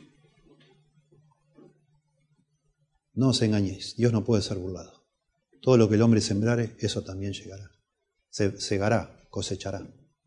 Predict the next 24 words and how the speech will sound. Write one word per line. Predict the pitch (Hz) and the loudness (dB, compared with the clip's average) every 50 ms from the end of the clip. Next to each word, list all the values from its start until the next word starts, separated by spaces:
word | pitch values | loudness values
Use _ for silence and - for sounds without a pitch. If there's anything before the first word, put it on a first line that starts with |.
| _ _ _ | _ _ _
y | 98 95 | -6 -4
va | 92 92 | -4 -2
a | |
llegar. | 92 - - - - - - - _ _ _ _ _ _ _ _ _ _ _ _ _ _ _ _ _ _ _ _ _ _ _ _ _ _ _ _ _ _ _ _ _ _ _ _ _ _ _ _ _ _ _ _ _ | -4 -6 -10 -10 -12 -14 -18 -20 _ _ _ _ _ _ _ _ _ _ _ _ _ _ _ _ _ _ _ _ _ _ _ _ _ _ _ _ _ _ _ _ _ _ _ _ _ _ _ _ _ _ _ _ _
Verso | - 117 113 - 113 | 2 2 4 4 4
cinco, | 107 - 120 104 95 98 101 95 | 6 6 6 4 4 4 4 6
y | 101 | 8
en | 107 | 8
aquel | 113 113 - 131 131 | 8 10 10 10 12
día, | 131 123 104 101 98 - - - - - _ _ _ _ _ _ _ _ _ _ _ _ _ _ _ _ _ _ _ _ _ _ _ _ _ _ _ | 12 10 10 8 6 2 -4 -12 -18 -20 _ _ _ _ _ _ _ _ _ _ _ _ _ _ _ _ _ _ _ _ _ _ _ _ _ _ _
agrega | 95 98 110 120 117 104 | 6 10 12 12 12 12
Dios, | 104 117 113 92 - - - - - - - _ _ _ - - - | 12 12 10 10 8 4 -4 -6 -8 -14 -20 _ _ _ -20 -10 2
una | - 113 113 | 8 8 8
expansión | 95 - - 101 101 101 - 131 123 101 98 | 8 6 2 2 4 6 8 8 8 10 10
de | 107 | 8
esto | 110 - - 107 | 6 6 4 0
de | 95 - | 2 4
que | 104 | 6
va | 104 110 107 110 - - - - _ _ _ _ _ _ _ _ _ _ _ _ _ | 8 8 6 4 -2 -12 -18 -20 _ _ _ _ _ _ _ _ _ _ _ _ _
a | - 92 | -10 -4
quitar | - 101 98 120 117 | -4 0 4 6 6
el | 110 98 | 6 6
reinado, | 90 95 95 95 107 107 98 87 85 87 | 4 2 2 4 4 6 6 4 2 2
¿no? | 101 131 139 | 0 -2 -2